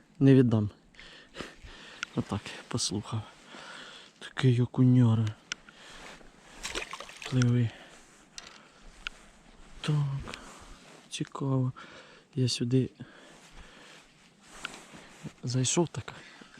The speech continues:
тяжко. Якби не клюнуло, то сильно б розстроївся. Місце шикарне,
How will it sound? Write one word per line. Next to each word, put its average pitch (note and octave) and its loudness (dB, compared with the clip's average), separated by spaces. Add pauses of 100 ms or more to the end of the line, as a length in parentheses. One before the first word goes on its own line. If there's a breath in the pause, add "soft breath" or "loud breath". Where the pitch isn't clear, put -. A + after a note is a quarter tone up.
тяжко. A#2 -2 (2000 loud breath)
Якби C3 4
не C3+ 6
клюнуло, C3 4
то B2+ -2 (1300 loud breath)
сильно C3+ 6
б B2 0
розстроївся. - -4 (3500 loud breath)
Місце C3+ 2
шикарне, C3 -2